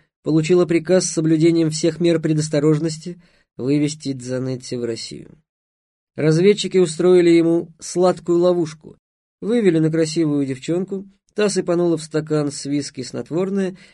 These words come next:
и надолго заснувший сластолюбец поплыл в трюме грузового корабля на север. Четвертого,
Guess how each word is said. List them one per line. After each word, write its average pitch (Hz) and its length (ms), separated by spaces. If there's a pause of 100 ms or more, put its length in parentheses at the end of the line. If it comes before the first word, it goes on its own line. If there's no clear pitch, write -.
(120)
и 233 140
надолго 208 480
заснувший 156 640
сластолюбец 151 920
поплыл 151 480
в 156 160
трюме 151 420
грузового 131 580
корабля 123 440
на 120 160
север. - 420 (1040)
Четвертого, 156 720